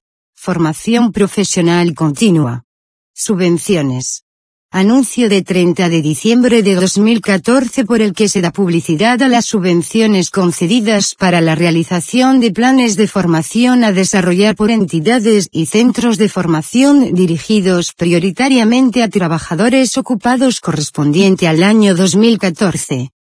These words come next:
Delegación del Gobierno en Extremadura. Notificaciones. Edicto de treinta de diciembre de dos mil catorce sobre notificación de resolución en expedientes sancionadores.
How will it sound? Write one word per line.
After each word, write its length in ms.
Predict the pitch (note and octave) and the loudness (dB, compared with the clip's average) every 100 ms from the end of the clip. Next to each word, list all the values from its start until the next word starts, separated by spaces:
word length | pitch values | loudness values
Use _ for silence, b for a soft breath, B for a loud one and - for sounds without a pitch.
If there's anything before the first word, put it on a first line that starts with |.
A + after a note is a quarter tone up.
| _ - | _ -4
Delegación 800 | E3+ E3 D#3 D3+ - G#3 A#3 A#3 | -2 0 -2 -4 -2 0 2 2
del 180 | A#3 | 2
Gobierno 560 | G#3+ G#3 B3+ G#3+ G3 F#3+ | 2 2 2 2 2 2
en 140 | F#3+ | 2
Extremadura. 960 | A#3 - - G#3+ G3+ G3 G#3 C#3+ C3+ _ _ _ _ _ | 0 -2 -2 0 2 2 0 -2 -8 _ _ _ _ _
Notificaciones. 1300 | F#3 A#3+ C#4+ B3+ A3+ G3 F3 - G3 C#3+ C3+ C#3 - - _ _ _ _ | 0 2 2 0 -2 -2 -4 0 0 0 -2 -4 -8 -14 _ _ _ _
Edicto 580 | - G#3 B3 C4 - A#3 | -2 2 2 0 -2 0
de 120 | G3 | 0
treinta 460 | F3+ F#3 F3 F3 F#3 | -2 0 0 0 0
de 140 | E3+ | 0
diciembre 600 | D3+ D3+ - A#3 B3 A#3 | -2 -2 0 2 4 2
de 140 | G3 F#3+ | 2 2
dos 220 | F#3 F#3+ | 0 0
mil 240 | G#3 A#3 | 2 0
catorce 680 | F#3 G3 D3+ B3 C4 - B3 | 0 -2 2 0 0 -2 -2
sobre 380 | - G3 F3+ D#3+ | 0 0 2 0
notificación 960 | D#3 G3 F#3+ G#3 F#3+ F#3 C4 C#4+ C#4 | 0 -2 -4 -2 -2 -2 0 2 2
de 160 | A3+ G#3 | 2 0
resolución 720 | A3+ F#3+ G3+ G3 - C4 C4 | 0 -2 -2 -2 0 2 2
en 100 | A#3+ | 2
expedientes 800 | G#3+ - - F3+ E3 G3 F3+ F#3 | 0 -2 -6 -2 0 0 0 -2
sancionadores. 1120 | - F#3 E3 - F3+ F3 F3 D#3 C3+ C3 - | -2 0 -2 -2 0 2 0 -2 -4 -6 -10